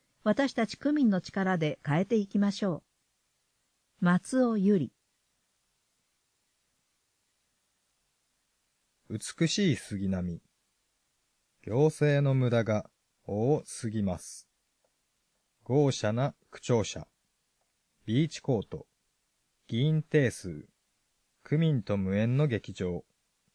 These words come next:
Speaker 2: 保育園を急激に増やしすぎです。保育の質が心配です。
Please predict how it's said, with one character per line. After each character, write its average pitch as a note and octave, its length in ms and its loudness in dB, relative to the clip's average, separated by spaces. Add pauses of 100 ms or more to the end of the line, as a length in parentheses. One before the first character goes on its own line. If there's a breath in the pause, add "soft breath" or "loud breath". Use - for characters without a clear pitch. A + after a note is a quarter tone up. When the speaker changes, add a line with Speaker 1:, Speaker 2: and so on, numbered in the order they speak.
(840)
Speaker 2:
保 B2+ 120 2
育 D3 220 0
園 A#2 280 2
を F2 60 -6
急 B2 300 -2
激 B2+ 280 -4
に A#2 220 -4 (360)
増 A2+ 80 -4
や B2+ 160 2
し D#3 340 -4
す - 240 -12
ぎ G2+ 120 -6
で F#2+ 140 -2
す。 - 320 -18 (1040)
保 F3 120 2
育 E3 220 2
の G2+ 120 0
質 - 260 -8
が C3+ 220 2
心 G#2 320 -6
配 F#2+ 180 -2
で F2+ 140 -10
す。 - 240 -20